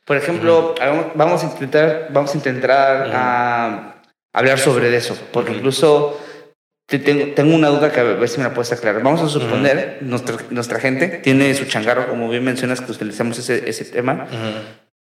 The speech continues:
Speaker 1: El, el papá tiene su negocito de jardinería.
Speaker 2: Ujú.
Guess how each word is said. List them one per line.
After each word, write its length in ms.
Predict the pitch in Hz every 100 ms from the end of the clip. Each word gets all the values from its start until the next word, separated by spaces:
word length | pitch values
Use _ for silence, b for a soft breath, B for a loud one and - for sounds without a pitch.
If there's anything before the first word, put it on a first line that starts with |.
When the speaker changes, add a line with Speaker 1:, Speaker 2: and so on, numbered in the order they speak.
| _ _ _ -
Speaker 1:
El, 400 | 127 123 120 - -
el 120 | 131
papá 360 | 131 - 139 135
tiene 160 | 131
su 120 | 131
negocito 440 | 123 110 107 - 143
de 60 | 117
jardinería. 540 | 101 95 92 98 95 -
Speaker 2:
Ujú. 260 | 117 104